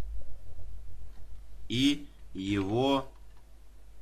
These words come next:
друзья. И его други. А, нормально, пусть будут други.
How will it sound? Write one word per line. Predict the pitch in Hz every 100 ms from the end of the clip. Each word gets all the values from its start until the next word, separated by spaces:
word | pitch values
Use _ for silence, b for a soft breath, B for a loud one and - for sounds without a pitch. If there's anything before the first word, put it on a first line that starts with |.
| - - - - - - - -
друзья. | - 87 104 117 101 92 95 98 92 87 107 - - - - - - - - - - - - - - - - - - - - - - - - - - b b
И | 123
его | 127 117 120 117
други. | 101 117 110 92 85 110 - - - - - - - - - - - - - - - -
А, | 226 185 127
нормально, | 160 208 220 170 127
пусть | 123 190 170
будут | - 151
други. | 127 151 175 139 113 -